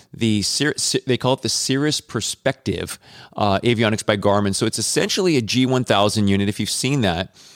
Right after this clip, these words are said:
but they've integrated it with their own way to control the G one thousand from the center console. And my first flight in this thing last night was, uh, was flying it from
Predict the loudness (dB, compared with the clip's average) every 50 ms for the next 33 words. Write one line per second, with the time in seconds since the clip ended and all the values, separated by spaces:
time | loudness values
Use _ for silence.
0 | -20 -10 -6 -4 -2 0 0 0 0 0 0 0 0 2 2 2 2 2 2 0
1 | 0 0 0 0 0 -2 -2 0 0 0 0 0 0 -2 -4 -6 _ -16 -20 -20
2 | -20 -20 -20 _ -8 -2 0 2 2 2 2 0 -2 -6 -6 -6 -6 -2 0 2
3 | 2 2 2 2 0 0 0 0 2 2 2 0 2 2 2 2 2 2 0 -2
4 | -2 0 0 0 0 0 0 0 0 0 0 -2 -2 0 0 0 0 0 -2 0
5 | 0 0 0 0 -4 -8 -14 -20 -20 -20 -20 -20 _ _ -4 -2 0 2 2 0
6 | 0 -2 -4 -6 -10 -12 _ _ -20 -20 -20 -20 -20 -20 -20 _ -4 -2 0 0
7 | 0 0 -4 -6 -6 -4 -2 0 0 0 0 -2 -4 -8 -12 _ _ _ _ _
8 | _ _ _ _ _ -6 -2 0 0 0 2 0 0 0 0 0 0 2 2 2
9 | 0 0 -2 -2 0 0 0 0 -2 -2 -6 -4 0 0 2 2 2 0 -4 -6
10 | -4 -2 0 2 2 4 2 2 0 0 -4 -6 -6 -6 -6 -4 -2 0 0 0
11 | 0 0 -2 -2 -2 0 2 2 2 0 -2